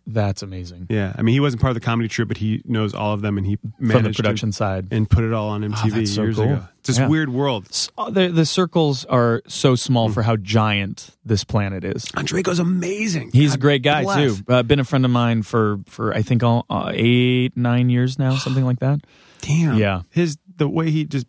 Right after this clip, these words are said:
Speaker 2: builds a character is phenomenal.
Speaker 1: Yeah, he's been so helpful 'cause it's, I'm, I'm super green, and, uh,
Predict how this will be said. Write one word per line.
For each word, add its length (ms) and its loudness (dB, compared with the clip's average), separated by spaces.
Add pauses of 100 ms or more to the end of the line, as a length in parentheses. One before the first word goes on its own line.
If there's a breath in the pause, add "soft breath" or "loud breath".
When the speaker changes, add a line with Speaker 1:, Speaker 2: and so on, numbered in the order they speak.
Speaker 2:
builds 200 0
a 60 -2
character 540 -4
is 100 -14
phenomenal. 480 -10
Speaker 1:
Yeah, 460 4
he's 240 0
been 160 4
so 240 0
helpful 440 -2
'cause 200 2
it's, 480 -2
I'm, 640 2
I'm 340 2 (140)
super 480 -2
green, 600 -2
and, 380 2
uh, 380 0